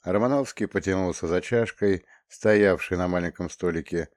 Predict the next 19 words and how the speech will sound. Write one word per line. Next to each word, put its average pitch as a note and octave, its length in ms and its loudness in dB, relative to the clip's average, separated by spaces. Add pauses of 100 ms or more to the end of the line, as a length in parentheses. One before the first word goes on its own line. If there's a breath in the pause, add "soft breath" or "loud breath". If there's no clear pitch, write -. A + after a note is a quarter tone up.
(340)
взял A#2 300 6
ее F#2 240 2
в F2 60 -2
руку, A2+ 340 0
потом F#2 360 -2
откинулся F2 640 -4
в D2+ 80 -6
большом E2 500 -2
плетеном D#2+ 480 -6
кресле G2 600 -2 (1000)
и C3+ 100 0
с - 100 -2
выражением C#3 680 6
неимоверного A2 840 4
удовольствия F2 600 0
на E2+ 100 -2
лице G#2 440 0
сделал D#2 460 -2
глоток. - 640 -16